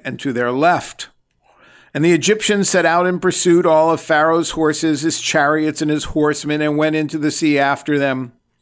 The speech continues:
Then during the morning watch, God looked down on the Egyptian forces from the pillar of fire and cloud and threw them into confusion.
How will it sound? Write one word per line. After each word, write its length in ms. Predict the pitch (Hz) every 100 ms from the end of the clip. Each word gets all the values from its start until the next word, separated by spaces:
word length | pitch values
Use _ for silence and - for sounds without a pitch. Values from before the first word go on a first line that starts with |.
| _ - - - - -
Then 260 | 170 196 151
during 360 | 180 226 220
the 60 | 214
morning 380 | 190 196 208 202
watch, 520 | 160 113 - - - _ _ _ _ _ _
God 400 | 143 151 160 143
looked 280 | 151 175 -
down 360 | 175 185 185
on 140 | 165 147
the 100 | 143
Egyptian 480 | 127 170 - 160 139
forces 520 | 170 170 160 160 139
from 180 | 156 139
the 100 | 135
pillar 400 | 196 196 175 143
of 100 | 131
fire 460 | - 175 185 151
and 120 | 139
cloud 420 | 123 170 175 170 147
and 180 | 135
threw 260 | - 180 190
them 160 | 175 165
into 240 | 170 202
confusion. 880 | 185 180 165 165 165 151 151 143